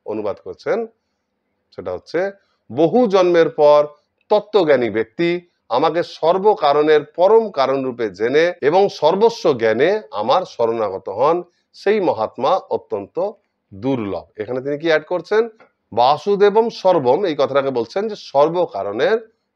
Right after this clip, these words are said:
পরম কারণ আর সর্বস্ব রূপে আমাকে জেনে, এই দুটো শব্দকালে তিনি এক্সট্রা এখানে ওর জিনিসটাকে ব্যাখ্যা করছেন যাতে আমাদের বুঝতে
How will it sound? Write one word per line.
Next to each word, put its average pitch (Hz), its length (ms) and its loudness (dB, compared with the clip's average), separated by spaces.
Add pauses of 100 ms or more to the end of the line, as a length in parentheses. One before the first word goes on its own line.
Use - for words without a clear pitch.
(200)
পরম 196 320 4
কারণ 131 440 0 (360)
আর 113 240 0 (120)
সর্বস্ব 190 680 -2
রূপে 147 240 0
আমাকে 120 280 -2
জেনে, 90 280 -10 (100)
এই 143 120 -6
দুটো 143 200 -10
শব্দকালে 104 480 -10
তিনি 127 200 -6 (480)
এক্সট্রা 165 380 -2
এখানে 147 400 -4
ওর 123 140 -10
জিনিসটাকে 127 360 -8
ব্যাখ্যা 135 320 -2
করছেন 113 280 -8
যাতে 107 140 -10
আমাদের 117 300 -4
বুঝতে 156 420 -8